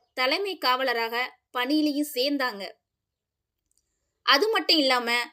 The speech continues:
அவங்க கிட்ட இந்த சம்பவத்தை பத்தி அவங்க கிட்ட கேட்கவும் செஞ்சாங்க பேட்டியாளர்கள், அது பத்திரிகை நிருபர்னு கூட சொல்லலாம், கேட்கறாங்க. அதுக்கு அவங்க என்ன சொன்னாங்க தெரியுமா அந்த பெண்மணி?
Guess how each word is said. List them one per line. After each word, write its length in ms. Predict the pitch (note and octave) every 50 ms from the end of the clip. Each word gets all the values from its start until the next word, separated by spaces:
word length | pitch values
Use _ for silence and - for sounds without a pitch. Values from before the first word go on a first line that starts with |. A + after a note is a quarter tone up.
| _ _ _
அவங்க 300 | - C4 C4+ C#4 C4+ B3
கிட்ட 520 | - C4 A3+ - B3 B3 A#3+ A3+ - - _
இந்த 260 | - F4 F#4+ F#4+ F4
சம்பவத்தை 560 | E4 - D4 B3+ C#4 D4 F#4 F#4 F4+ - D#4 C4
பத்தி 540 | - B3+ A#3+ A#3+ - B3 B3 B3 B3 - _ _
அவங்க 280 | - C4 C4+ C4+ B3+
கிட்ட 200 | B3 B3 - C#4 C4
கேட்கவும் 520 | - - C#4 D4+ D4 D#4 D4+ D4+ D#4 D#4
செஞ்சாங்க 420 | D4+ A#3 A#3 A#3 C4 A3 G#3+ G3+ F#3+ - - _ _
பேட்டியாளர்கள், 720 | - D4 D4 C#4+ D4 C4 A#3+ A3 G#3 G#3 G3+ F#3+ F#3 E3+ - - _ _ _ _ _ _ _ _ _ _ _ _ _ -
அது 160 | C#4 E4+ D#4+
பத்திரிகை 440 | - D#4+ D4 - - C#4+ D4 - D4 C4
நிருபர்னு 360 | B3+ C4 B3+ C4 B3+ B3 A#3
கூட 180 | A3+ A3+ A#3+
சொல்லலாம், 520 | A#3+ - A#3+ G#3 G#3 G3+ G3 - - _ _ _ _
கேட்கறாங்க. 460 | - C#4+ D4 D4 - A3+ G#3 G3 F#3+ F#3 - _ _ _ _ _ _ -
அதுக்கு 340 | B3+ C#4+ D4 D#4 D#4 D4+ E4
அவங்க 180 | D#4 D4+ D4 C#4
என்ன 160 | C#4+ D#4+ G#4 -
சொன்னாங்க 300 | F#4 D#4 D4 C#4+ C4+ C4
தெரியுமா 320 | - C4+ B3+ C4+ C4 C4 C4
அந்த 160 | B3+ B3+ A#3+
பெண்மணி? 600 | A#3+ C4 B3+ C#4 C#4 C4+ C4 C4 B3+ G#3+ G3 F#3+